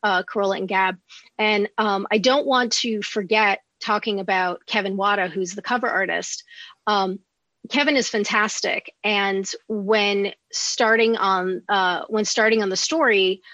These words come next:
I sort of described it as, um, Clueless meets Singles meets Law and Order.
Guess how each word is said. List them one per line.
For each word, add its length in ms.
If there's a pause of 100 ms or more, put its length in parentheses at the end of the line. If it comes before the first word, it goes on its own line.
(180)
I 80
sort 240
of 100
described 580
it 220
as, 560
um, 380 (200)
Clueless 800
meets 680
Singles 640
meets 300
Law 200
and 80
Order. 440